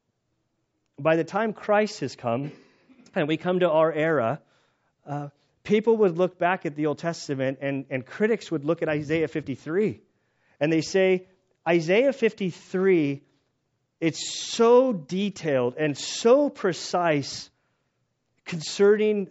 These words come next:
the crucifixion of Christ that it had to have been added after the fact. There's no way that this was written before Christ. It's so detailed, it had to have been inserted following the cross of Christ." And so two weeks ago,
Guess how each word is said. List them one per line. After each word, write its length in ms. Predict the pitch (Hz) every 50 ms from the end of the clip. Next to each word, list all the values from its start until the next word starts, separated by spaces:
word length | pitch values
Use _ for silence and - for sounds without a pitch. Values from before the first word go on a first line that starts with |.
| -
the 160 | 147 143 151 143
crucifixion 800 | - - - 214 214 214 208 185 - 202 185 - - - 180 156
of 140 | 139 131 -
Christ 440 | - 185 175 170 170 151 - - - 143 139
that 120 | 165 165
it 120 | 156 -
had 360 | 165 151 - 214 220 226 202 208
to 60 | 208
have 160 | 214 202 180
been 160 | 185 160 151
added 400 | 147 156 156 156 156 160 160 151 - _ _ _ _ _ _
after 360 | 147 151 151 - - - 147
the 120 | 131 131 117
fact. 520 | - - 147 131 117 101 101 - - - _ _ _ _ _ _
There's 300 | 165 170 156 143 - 160
no 260 | 170 185 196 208 208
way 320 | 190 180 180 180 175 165
that 200 | 143 143 139 143
this 260 | 139 156 156 156 -
was 300 | 160 156 143 127 - -
written 240 | 139 147 143 147 135
before 380 | 131 131 123 - - 151 131 -
Christ. 420 | - - 147 135 127 120 - -
It's 160 | 123 - -
so 240 | - - 208 214 214
detailed, 600 | 196 170 160 135 123 - 139 131 131 135 131 123 - _ _ _ _ _ _ _ _ _ -
it 160 | 151 - -
had 280 | 135 190 190 196 202
to 80 | 202 202
have 160 | 202 196 170
been 160 | 175 165 165
inserted 560 | 156 156 147 147 - - - 147 143 143 131 117
following 460 | - - 160 160 170 170 170 165 151
the 80 | 139
cross 340 | - - - 135 123 - -
of 120 | 123 - _
Christ." 500 | - 160 156 143 117 - - - _ _ _ _ _ _ _ _ _ _ _ _ _ _ _ _ _ _ _ _ _ _ _ _ _ _ _ _ _ _ _ _ _ _ _ _ _
And 100 | 110 117 -
so 120 | - 139
two 220 | - - - 175
weeks 300 | 165 165 165 165 - -
ago, 400 | 151 123 127 123 123 131 143 -